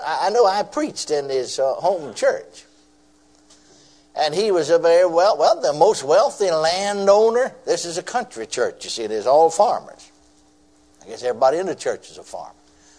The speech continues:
Well, I think some of them did go into town, some of the men worked.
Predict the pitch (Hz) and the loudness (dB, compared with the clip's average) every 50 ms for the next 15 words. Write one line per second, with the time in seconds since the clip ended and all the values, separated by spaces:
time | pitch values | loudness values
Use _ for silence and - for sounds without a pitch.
0 | _ _ _ _ _ _ _ _ - 123 139 139 135 127 - 131 127 107 - - | _ _ _ _ _ _ _ _ -2 0 2 2 2 0 0 -4 -6 -6 -6 -6
1 | 139 127 123 117 113 117 113 131 120 104 101 110 107 107 107 98 98 92 - 120 | -4 -2 -4 -4 -4 -4 -6 -6 -6 -6 -6 -8 -8 -8 -8 -10 -12 -12 -10 -8
2 | 113 101 92 87 92 113 104 95 92 92 95 98 95 90 90 92 92 82 78 - | -8 -8 -10 -12 -12 -14 -14 -14 -14 -16 -16 -16 -18 -16 -14 -12 -12 -12 -12 -16